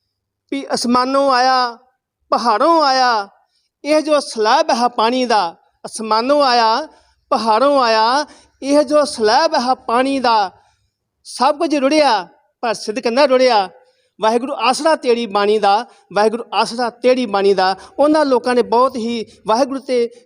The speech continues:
ਵਿਸ਼ਵਾਸ, ਯਕੀਨ ਤੇ ਭਰੋਸਾ ਰੱਖਿਆ, ਪਰਮਾਤਮਾ ਦਾ ਸਿਮਰਨ ਕਰਦੇ ਆ, ਵਾਹਿਗੁਰੂ ਦਾ ਸ਼ੁਕਰ ਕਰਦੇ ਕਿ ਸਾਡੇ ਜੀਆਂ ਦਾ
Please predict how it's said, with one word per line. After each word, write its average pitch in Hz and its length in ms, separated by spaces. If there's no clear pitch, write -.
ਵਿਸ਼ਵਾਸ, 226 480
ਯਕੀਨ 226 200
ਤੇ 226 80
ਭਰੋਸਾ 214 360
ਰੱਖਿਆ, 196 420
ਪਰਮਾਤਮਾ 269 540
ਦਾ 285 140
ਸਿਮਰਨ 254 320
ਕਰਦੇ 233 360
ਆ, 214 180
ਵਾਹਿਗੁਰੂ 226 260
ਦਾ 240 80
ਸ਼ੁਕਰ 247 260
ਕਰਦੇ 233 280
ਕਿ 233 60
ਸਾਡੇ 214 160
ਜੀਆਂ 202 340
ਦਾ 208 240